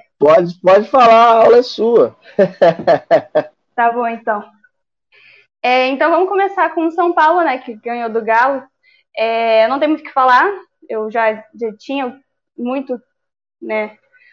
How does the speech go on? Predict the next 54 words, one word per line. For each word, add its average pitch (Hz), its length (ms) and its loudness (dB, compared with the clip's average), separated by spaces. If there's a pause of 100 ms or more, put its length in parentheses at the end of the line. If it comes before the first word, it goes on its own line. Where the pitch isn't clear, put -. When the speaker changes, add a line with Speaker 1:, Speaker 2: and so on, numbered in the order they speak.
(140)
Speaker 2:
o 247 120 -10
que 240 120 -12
comentar 247 480 -2
desse 240 300 -6
jogo. 254 500 0
O 226 140 -6
São 220 180 -8
Paulo 220 240 0
soube 226 320 -6
jogar 220 300 -2
da 220 80 -2
maneira 214 320 -6
que 214 160 -16
tinha 214 380 -12
que - 160 -20
ser 220 160 -4
jogado. 220 480 -2 (520)
Ele 226 640 0
aproveitou 254 680 0
da 247 160 0
má 240 160 -2
escalação 247 580 -4
que 247 100 -12
o - 20 -12
São 240 160 -10
Paulo 226 300 -4
fez 226 200 -8
do 220 100 -10
Galo, 226 460 -2
que 214 200 -18
pra 214 140 -8
mim 214 160 -10
é 220 60 -4
o 214 60 -4
oito 226 260 -4
oitenta, 240 400 -10
mas 254 180 -6
enfim, 269 400 -8
eu 208 60 -6
acho 214 160 -8
que 240 60 -8
eu 226 40 -10
já 226 120 -4
falei 226 240 -2
muito 226 200 -10
do 220 80 -8
Galo, 214 220 0
vou 214 120 -8
falar 226 180 -2
agora 214 180 -4
do 208 80 -18
São 240 180 -8
Paulo 220 240 -2
de 233 140 -6